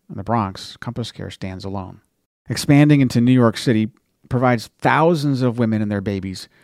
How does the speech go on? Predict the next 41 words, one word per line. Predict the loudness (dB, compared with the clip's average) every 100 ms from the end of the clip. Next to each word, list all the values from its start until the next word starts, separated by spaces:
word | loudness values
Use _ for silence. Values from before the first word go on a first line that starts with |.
| _
with | -4 -4
the | -2 -4
only | 0 0 2 2 0 -2
ethical | -4 -2 -4 -4 -2
alternative | -2 -4 -6 -6 -2 -4 -4
to | -4
abortion | -6 -4 -4 -6 -10
in | -8 -6
New | -4
York | -4 -6
City | -6 -6 -4
and | -4 -6
will | 0 0 0
more | 0 0 0
than | 0 -2
double | 0 0 0
the | -4
number | -4 -4 -4
of | -4
women | -4 -6
Compass | -8 -10 -10
Care | -10 -10
can | -10
serve | -10 -10
in | -10
twenty | -14 -14 -12
twenty-four. | -12 -14 -12 -12 -14 _ _ _ _ _ _ _ _ _ -20 -20 -14
Moving | 2 4 6
this | 4 4
mountain | 4 4 4 0 -2
called | 0 0 0
abortion | 2 0 0 -2
requires | -2 -4 -4 -4 0 -2 -2
us | -2 -2 -6 -10
to | -4 -4 -4 -8 _
sow | -16 -2 2
our | 2 0
seeds | -2 -4 -4 -6
of | -8
faith | -6 -6
together. | -8 -10 -8 -8 -10